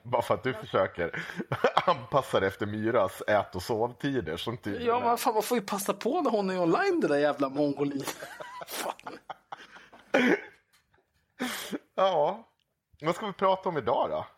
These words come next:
Speaker 1: Vad hade du fått upp?
Speaker 2: Vi har ju en hel del ämnen. Vi kan ju börja med att prata om det förra avsnittet som vi spelade in, som borde ha blivit avsnitt tretton.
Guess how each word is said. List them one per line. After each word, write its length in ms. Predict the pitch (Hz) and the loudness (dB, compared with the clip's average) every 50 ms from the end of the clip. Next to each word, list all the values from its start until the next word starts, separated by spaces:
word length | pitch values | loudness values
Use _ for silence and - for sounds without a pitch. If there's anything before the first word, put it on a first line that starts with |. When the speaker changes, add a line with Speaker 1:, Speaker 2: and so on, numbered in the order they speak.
| _ _ _ | _ _ _
Speaker 1:
Vad 120 | 135 139 | 0 0
hade 140 | 160 160 165 | 0 0 -2
du 60 | 160 | -4
fått 100 | 160 - - - | -4 -4 -4 -4
upp? 100 | - - - - - - - - - - - - _ _ _ _ _ _ _ - | -2 -2 -2 -2 -2 -4 -8 -10 -14 -20 -20 -20 _ _ _ _ _ _ _ -8
Speaker 2:
Vi 100 | 180 190 | -4 -2
har 240 | 214 247 247 262 277 | 0 2 2 2 2
ju 300 | 269 247 226 208 196 185 | 2 2 2 2 2 2
en 180 | 180 180 175 | 0 0 -2
hel 200 | 180 185 165 160 | -2 -2 -2 0
del 160 | 160 160 156 151 | 0 0 0 0
ämnen. 280 | 147 156 196 190 - - - | 0 0 -2 -6 -6 -6 -6
Vi 120 | 196 208 202 | -6 -4 -2
kan 120 | - 240 | 0 0
ju 40 | 220 | 0
börja 300 | 214 214 247 233 240 262 | 0 0 0 0 2 0
med 140 | 254 214 185 | 0 -2 -4
att 80 | 160 - | -2 -2
prata 280 | - 147 143 - 160 | -2 -2 -2 -2 -4
om 340 | 151 147 139 135 135 139 - - - _ _ _ _ _ _ _ _ _ - - - - - - - - - - - | -4 -4 -4 -6 -8 -10 -12 -14 -18 _ _ _ _ _ _ _ _ _ -8 -8 -8 -8 -12 -16 -14 -14 -14 -16 -10
det 140 | - 175 170 | -6 -4 -4
förra 280 | - - 196 175 185 208 | 0 2 2 4 4 4
avsnittet 500 | 185 156 - 151 131 - - 143 - - | 4 2 0 -2 -6 -6 -8 -12 -6 -2
som 160 | - - 147 | -2 -2 -2
vi 60 | 135 131 | -2 -4
spelade 380 | - - 165 139 139 135 135 | -2 0 0 0 0 0 0
in, 200 | 131 131 143 156 160 - - - - | -2 -4 -4 -8 -14 -16 -20 -14 -6
som 260 | - - - 147 143 | -2 0 0 0 2
borde 260 | 147 160 151 151 165 | 2 2 2 2 2
ha 60 | 180 196 | 0 2
blivit 320 | 170 156 143 135 135 - | 2 0 0 0 0 0
avsnitt 320 | 143 143 139 - 143 123 | 0 2 0 0 -4 -6
tretton. 440 | - 147 143 - - 131 131 143 165 | -4 -4 -4 -4 -4 -4 -4 -4 -6